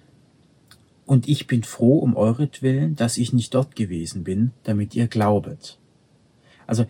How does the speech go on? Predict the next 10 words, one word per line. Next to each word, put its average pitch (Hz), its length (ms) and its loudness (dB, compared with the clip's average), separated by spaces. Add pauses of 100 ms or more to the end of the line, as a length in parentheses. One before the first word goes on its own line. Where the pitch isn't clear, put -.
(140)
er 123 100 -2
freut 120 300 2
sich 143 160 -4
gewissermaßen, 117 840 0
dass 113 220 -4
er 113 80 -4
quasi 113 440 -2 (1400)
den 123 160 8
Tod 127 300 2
von 117 320 4